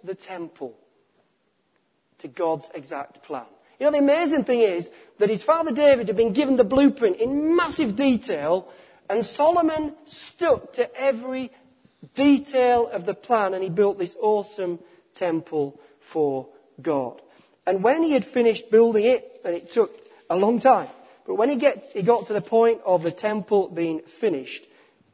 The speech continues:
he prayed a prayer. I'll not read all of it. He said, "O Lord God of Israel, there is no God like you in heaven or on earth. You who keep your covenant of love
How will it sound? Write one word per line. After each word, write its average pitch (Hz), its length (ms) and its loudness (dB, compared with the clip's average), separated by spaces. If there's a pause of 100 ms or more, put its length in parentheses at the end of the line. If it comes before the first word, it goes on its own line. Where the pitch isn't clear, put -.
he 175 120 -4
prayed 180 400 0
a 170 40 -8
prayer. 135 460 -6 (460)
I'll - 80 -8
not 214 160 -4
read 208 220 0
all 196 220 4
of 156 100 -2
it. - 40 -6
He 175 60 -4
said, 196 260 0 (300)
"O 302 320 8
Lord 247 420 6
God 247 220 4
of 247 100 0
Israel, 214 360 0
there 214 200 4
is 214 160 0
no 277 240 2
God 262 300 4
like 240 320 4
you 269 460 2 (680)
in 226 140 4
heaven 262 240 6
or 233 100 4
on 226 80 2
earth. 240 580 4 (540)
You 285 280 4
who 277 40 4
keep 269 260 -2
your 240 180 4
covenant 240 440 0
of 196 140 -2
love 233 580 2